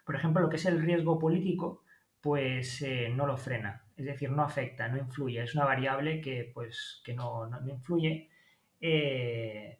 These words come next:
entonces, eh, por ejemplo, en, en, en Brasil, ¿no? Que, que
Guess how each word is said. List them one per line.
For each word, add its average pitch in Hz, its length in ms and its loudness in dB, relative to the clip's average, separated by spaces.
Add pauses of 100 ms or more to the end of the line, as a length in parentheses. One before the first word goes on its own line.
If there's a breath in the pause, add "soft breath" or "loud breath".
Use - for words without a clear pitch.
entonces, 160 580 -2
eh, 123 400 -2
por 135 80 -2
ejemplo, 139 520 0 (100)
en, 117 400 -6 (120)
en, 135 220 -8
en 139 160 -8
Brasil, 170 800 -2
¿no? 135 420 -8
Que, 120 640 -6
que 117 300 -6